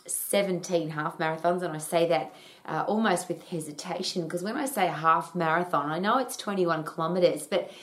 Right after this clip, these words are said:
to just say, "I've run half of a marathon," it used to bug me.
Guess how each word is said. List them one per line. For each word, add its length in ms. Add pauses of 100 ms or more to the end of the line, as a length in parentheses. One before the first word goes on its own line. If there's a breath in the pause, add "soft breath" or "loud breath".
(340 loud breath)
to 140
just 300
say, 280
"I've 300
run 200
half 580
of 240
a 320
marathon," 760 (400 loud breath)
it 80
used 300
to 80
bug 420
me. 380